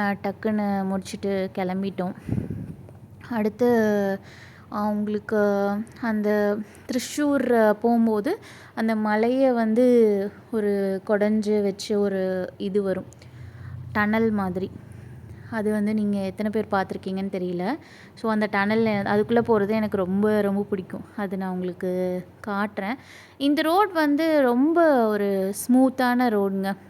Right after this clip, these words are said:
டக்குன்னு வந்து ஒரு மூணு லேன் இருக்குமா, மெதுவா அப்படியே நம்ம பாட்டுக்கு போயிட்டே இருந்தோம் அப்படின்னா எந்த தொந்தரவும் வந்து கிடையாது. இந்த ரூட் எடுக்கும்போது ஒரு ட்விஸ்ட் இருக்கு. அது எங்களுக்கு கடைசியில தான் வந்து தெரிஞ்சுதுங்க.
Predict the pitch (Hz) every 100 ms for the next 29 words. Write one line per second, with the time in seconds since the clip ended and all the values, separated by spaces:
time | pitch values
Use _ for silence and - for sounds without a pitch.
0 | - 254 240 - 269 269 226 214 220 214
1 | 208 202 214 214 208 214 226 220 202 196
2 | 202 196 - - - - - - 208 208
3 | 202 196 226 202 214 220 214 202 196 190
4 | 202 - 196 190 - 214 214 196 190 196
5 | 190 185 180 190 294 - - 220 208 240
6 | 269 262 262 226 202 208 214 226 202 185
7 | 202 202 190 180 175 175 180 185 175 170
8 | 214 320 - - - - 262 269 269 277
9 | 392 359 285 285 285 269 220 247 403 -
10 | - 233 220 220 240 - 294 247 240 190
11 | 247 359 - - - - 240 240 233 220
12 | 214 202 196 214 - 277 262 269 262 226
13 | 214 190 196 196 185 185 185